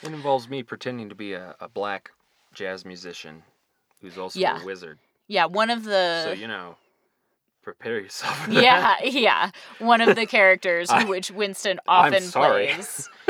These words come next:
Speaker 2: No, don't be sorry. Um, one of the, one of the characters who Winston often plays is, um, is a character called Jim Culver.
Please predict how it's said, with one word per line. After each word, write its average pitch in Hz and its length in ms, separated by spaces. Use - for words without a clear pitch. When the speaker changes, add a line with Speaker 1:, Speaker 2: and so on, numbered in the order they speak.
Speaker 2:
No, 202 260
don't 214 280
be - 100
sorry. - 480
Um, 156 480
one 208 240
of 196 140
the, 165 180
one 190 140
of 180 100
the 185 80
characters 175 440
who 165 120
Winston 147 400
often 147 380
plays 123 560
is, 147 500
um, 110 560
is 160 320
a 170 100
character - 340
called 139 300
Jim 139 320
Culver. - 680